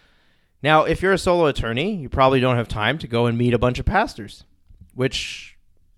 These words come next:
is part of the problem, right? Maybe you need to hire somebody to do that,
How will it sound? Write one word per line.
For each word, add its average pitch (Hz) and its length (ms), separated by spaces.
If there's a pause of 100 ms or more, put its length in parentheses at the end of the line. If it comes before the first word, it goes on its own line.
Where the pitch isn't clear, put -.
(140)
is 120 120
part 113 240
of 110 40
the 110 60
problem, - 460 (180)
right? 113 380
Maybe 117 200
you 117 60
need 117 120
to 113 80
hire 113 200
somebody 104 400
to - 20
do 135 200
that, 101 280